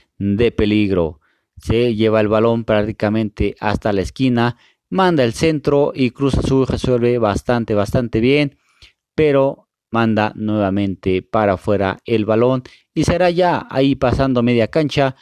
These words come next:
cuando tengan nuevamente el balón los Pumas. Un pase, un pase filtrado que realmente era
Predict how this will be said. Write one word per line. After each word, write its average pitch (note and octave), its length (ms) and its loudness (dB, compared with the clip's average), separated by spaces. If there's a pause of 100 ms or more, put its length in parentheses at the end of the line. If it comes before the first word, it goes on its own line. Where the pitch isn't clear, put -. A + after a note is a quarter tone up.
(220)
cuando D#3 280 0
tengan B2+ 440 0
nuevamente A#2+ 600 0
el A2+ 80 0
balón A2 420 0 (380)
los B2 340 0 (140)
Pumas. G#2+ 500 0 (460)
Un G#2 100 -10
pase, A2+ 480 -2
un A2 80 -12
pase - 280 -6
filtrado D#3 680 0
que G2 500 -2
realmente A#2+ 480 0
era A2+ 300 0